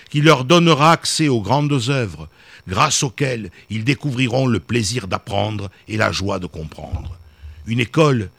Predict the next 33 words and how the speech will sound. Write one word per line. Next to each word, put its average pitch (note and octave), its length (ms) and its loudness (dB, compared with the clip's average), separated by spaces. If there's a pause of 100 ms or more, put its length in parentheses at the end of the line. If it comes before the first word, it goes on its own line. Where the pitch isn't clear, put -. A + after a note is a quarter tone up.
(300)
qui D3+ 100 0
les C#3+ 220 6
accompagnera C3 880 2 (240)
dans C3 120 4
la D3 120 6
construction E3 760 0
de B2 120 0
véritables B2 580 -2
collectifs A2+ 720 -4 (240)
au C#3+ 140 0
sein C#3 260 4
desquels G2+ 560 0 (220)
ils B2 120 -4
pourront B2 340 0
faire G#2 300 -2
l'expérience G#2 800 -4 (260)
de G2+ 80 0
la G2 120 0
responsabilité F#2+ 1040 -6 (180)
et G2 80 -10
du F2+ 140 -8
bien E2+ 240 -6
commun. C2+ 380 -14 (1200)
Mais D#2+ 80 -6
nous E2+ 140 -6
devons G#2+ 400 4
leur A2+ 180 4
enseigner A#2 440 -2
aussi C#3 440 -2 (480)
ce - 160 -6
qui C#3+ 200 -4
les C3+ 120 2
réunit B2+ 560 2